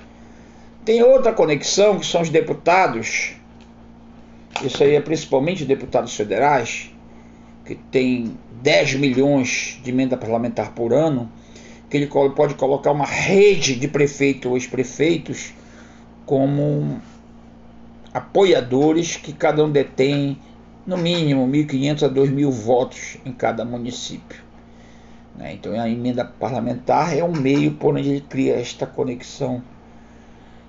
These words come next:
eleitoral. Teria uma terceira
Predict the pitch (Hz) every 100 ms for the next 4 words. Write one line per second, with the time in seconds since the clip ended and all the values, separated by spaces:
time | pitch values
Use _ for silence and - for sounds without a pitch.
0 | - - 131 131 127 127 - 110 92 90
1 | 57 - - - - - - - - -
2 | - - - - - - - - - 240
3 | 247 254 240 233 220 196 - - 202 226
4 | 190 127 101